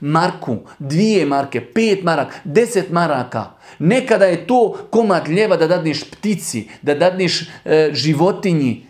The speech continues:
Nikad ne podcjenjuj dobro djelo. Ako vidiš mrava na ulici i možeš ga zaobići, zaobiđi ga. Znači, insan treba da svaku priliku koristi, jer Božji poslanik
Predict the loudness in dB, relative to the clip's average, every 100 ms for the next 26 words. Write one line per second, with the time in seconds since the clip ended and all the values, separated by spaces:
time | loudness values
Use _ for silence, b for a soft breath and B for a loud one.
0 | B -6 -2 -2 -2 -6 -4 -4 -4 -6
1 | -2 0 0 -2 -2 -2 -4 -4 -4 -8
2 | -18 B -6 -4 0 0 2 2 2 2
3 | 2 2 2 2 2 2 2 0 -2 -2
4 | -4 -4 B 2 4 4 4 0 2 2
5 | 4 2 2 0 0 0 -2 -4 -6 -8
6 | -8 -12 -16 _ _ _ _ _ _ _
7 | _ _ _ _ _ _ _ _ _ -16
8 | -14 -12 -8 -6 -4 -4 -6 -6 -6 -2
9 | -4 -4 -8 -8 -4 -4 -4 -6 -6 -2
10 | -2 -2 -6 -4 -2 -2 -2 -4 -6 B
11 | -6 -2 -2 -2 -4 -4 -2 -2 -4